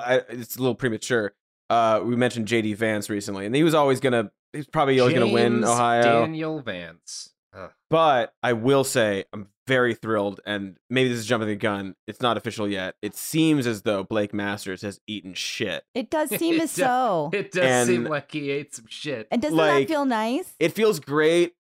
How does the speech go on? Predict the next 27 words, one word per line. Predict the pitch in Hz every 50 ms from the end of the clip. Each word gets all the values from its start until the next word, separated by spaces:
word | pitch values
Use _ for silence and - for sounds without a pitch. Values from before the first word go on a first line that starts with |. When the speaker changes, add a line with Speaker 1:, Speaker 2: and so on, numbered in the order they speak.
| _
Speaker 1:
and | 135 143 139 135
specifically | 135 - 147 - 156 156 156 175 156 165 160 151 131
him. | 131 139 135 139 143 147 151 156 -
Like, | 127 131 123 117 -
if | 120 131 131
I | 143 135 139 147
had | 165 165 151 139
to | 139 120
choose, | - - - - 139 135 143 151 175 180 190 202 185 180 - -
obviously | - 139 139 135 135 131 139 127
I'd | 117 110 101
be | 123 117
like, | 113 107 104
"Well, | 147 143
neither | 131 135 147 175 208 185 131 113 101
of | 98 -
them, | 110 98 92 90 90 90 98 _ _ _ _ _ -
uh, | - 113 104 98 92 90 101
neither | 117 143 180 196 156 131 120
of | - -
Teal's | - 135 123 120 113 110 117
little | 120 113 117 - - 101 - - 123
goony | 107 120 120 120 117 117 113 110
little | 107 117 104 104 - -
freaks | 123 110 107 95 - -
would | 120 113 113 110
win." | 107 104 98 95 87